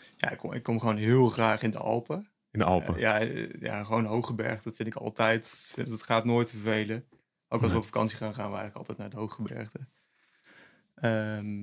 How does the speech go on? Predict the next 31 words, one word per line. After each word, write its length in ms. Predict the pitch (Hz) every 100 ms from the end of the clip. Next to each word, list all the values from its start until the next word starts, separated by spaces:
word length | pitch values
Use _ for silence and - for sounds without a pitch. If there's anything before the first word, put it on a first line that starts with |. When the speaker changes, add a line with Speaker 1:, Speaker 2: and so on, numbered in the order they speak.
| 113 - -
Speaker 1:
begin 540 | - 117 110 113 139 143
van 300 | 123 117 110
dit 280 | - - -
jaar 200 | 135 135
heb 140 | 127
ik 100 | 131
best 160 | 120 131
wel 200 | 127 120 123
een, 140 | 120
eh, 100 | 117
beetje 200 | 117 120
een 60 | 123
ongewone, 840 | 135 135 120 143 151 151 143 139
eh, 460 | - 131 127 - - - - - - - -
shoot 340 | - - 156 -
gedaan 440 | 135 127 131 135 127
in, 360 | - 120 117 -
in 240 | 120 113
de, 400 | 117 113 113 127 -
in, 220 | 113 120
in 180 | 131 110
Andermatt, 580 | 120 147 151 156 185 -
eh, 220 | 127 127
Zwitserse, 580 | 120 - 131 - 135 - 131 123
Speaker 2:
Ja. 200 | 104 123
Speaker 1:
Zwitserse 360 | 175 123 120
Alpen. 340 | - 131 131 120
Dat 160 | 120
was 100 | 123
eigenlijk 180 | 123 117
een 260 | 117 113